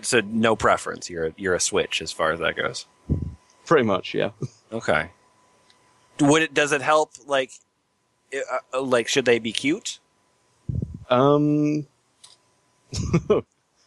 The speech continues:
Speaker 2: I'm not quite sure. Um, <laughs>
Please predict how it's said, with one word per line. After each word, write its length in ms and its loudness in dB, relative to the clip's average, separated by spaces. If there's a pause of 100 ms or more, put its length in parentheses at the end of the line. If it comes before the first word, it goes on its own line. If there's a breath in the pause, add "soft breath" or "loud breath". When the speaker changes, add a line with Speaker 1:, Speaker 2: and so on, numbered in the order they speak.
(160)
Speaker 2:
I'm 340 4 (640)
not 140 0
quite 160 4
sure. 340 0 (220)
Um, 500 4
<laughs> 920 -16